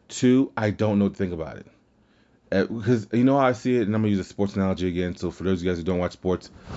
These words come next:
I apologize, but it's the best thing I think of. So last year, um, Ben Simmons, uh, formerly of the seventy-sixers, said he couldn't play because of mental health reasons.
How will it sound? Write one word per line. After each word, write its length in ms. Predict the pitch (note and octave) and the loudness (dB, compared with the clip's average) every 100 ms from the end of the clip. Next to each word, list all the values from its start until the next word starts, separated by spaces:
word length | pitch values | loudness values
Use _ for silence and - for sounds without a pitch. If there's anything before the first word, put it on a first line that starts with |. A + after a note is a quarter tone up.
| - - | -16 -2
I 120 | G2 | 0
apologize, 640 | F2+ G2+ F#2 F2 F#2 F2 | 0 2 0 2 0 -2
but 180 | D#2 D#2+ | -2 0
it's 140 | F#2 - | 0 -2
the 100 | F2 | -4
best 200 | G2+ G#2 | -2 0
thing 100 | F2+ | -2
I 80 | |
think 200 | F2 F2 | -4 -6
of. 220 | D2+ C#2+ - _ _ _ _ | -8 -10 -14 _ _ _ _
So 140 | A#2 | 2
last 440 | B2 C#3+ D3+ - | 6 6 4 0
year, 380 | G#2 F#2 E2+ E2 - _ _ _ _ - | 0 0 0 -4 -8 _ _ _ _ -4
um, 960 | G2 G2 F#2+ F#2 F#2 F2+ F2 E2+ E2+ - _ _ - - _ _ _ _ _ _ _ _ - - _ _ _ _ _ _ _ _ - | 2 4 4 2 0 -2 -2 -4 -6 -10 _ _ -14 -14 _ _ _ _ _ _ _ _ -20 -20 _ _ _ _ _ _ _ _ 2
Ben 200 | B2+ B2 | 2 4
Simmons, 560 | B2 G#2+ G2 G2+ - | 4 4 4 2 -2
uh, 300 | - G2+ G2 | -4 0 0
formerly 280 | G2 A#2+ A2+ | 0 2 2
of 60 | G2 | 2
the 60 | |
seventy-sixers, 580 | F#2+ G#2+ G2+ G2+ G2 F#2+ | 0 -2 0 -2 -4 -6
said 220 | - G#2 | -4 -2
he 200 | G2+ F#2+ | 0 -2
couldn't 280 | E2 A#2 A#2 | -2 -2 0
play 200 | G#2+ G#2+ | 2 0
because 160 | G2 F#2 | 0 -2
of 80 | F2+ | -4
mental 220 | E2+ E2+ | -4 -4
health 160 | D#2+ | -6
reasons. 420 | D#2 C#2 - A1 | -8 -12 -14 -20